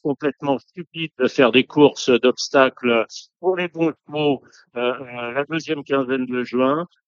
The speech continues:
première quinzaine de septembre. Euh, ça fait des années, euh, que ça dure. Il fait toujours beau en septembre. Il fait souvent beau au mois de, de juin. Euh, pour moi, euh, Auteuil, Compiègne ne devraient pas accueillir de réunion à cette époque de l'année.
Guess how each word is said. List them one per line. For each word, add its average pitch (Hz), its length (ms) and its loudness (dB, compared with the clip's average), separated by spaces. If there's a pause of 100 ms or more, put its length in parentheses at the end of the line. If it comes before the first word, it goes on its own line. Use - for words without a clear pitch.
(260)
première 151 340 -2
quinzaine 127 440 -4
de 120 100 0
septembre. 156 800 2 (300)
Euh, 131 180 0
ça 120 180 -4
fait - 240 -6
des 147 220 -4
années, 139 400 2
euh, 120 140 2
que - 80 -14
ça 120 200 -4
dure. 196 320 2
Il 151 100 -6
fait - 160 -14
toujours 113 400 -4
beau 131 220 4
en 113 60 -2
septembre. 143 600 0
Il 185 120 -6
fait 117 180 -2
souvent 120 460 0
beau 139 240 2 (260)
au 127 80 -4
mois 131 240 2
de, 110 340 4
de 110 140 2
juin. 117 380 0 (800)
Euh, 101 200 -10 (140)
pour 117 180 2
moi, 151 400 6
euh, 127 160 2
Auteuil, 135 760 2
Compiègne 127 640 -2 (340)
ne 131 80 0
devraient 120 340 0
pas 139 140 2
accueillir 127 480 0
de 113 120 -4
réunion 113 480 0
à 120 40 0
cette 110 240 -10
époque 123 260 -4
de 110 60 -8
l'année. 104 420 0